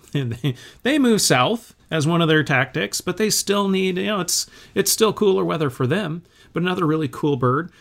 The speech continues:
is the tree sparrow that then comes out of the,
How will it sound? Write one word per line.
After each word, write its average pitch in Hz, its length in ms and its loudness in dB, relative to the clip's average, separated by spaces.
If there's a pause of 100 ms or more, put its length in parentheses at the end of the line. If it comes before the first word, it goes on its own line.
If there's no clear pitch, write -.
(160)
is 120 600 -2
the 127 340 -2
tree 220 200 -2
sparrow 117 440 -4 (200)
that 113 240 -8
then 117 200 -4
comes 127 300 -8 (200)
out 180 300 -6 (140)
of 101 500 -10 (280)
the, 117 320 -10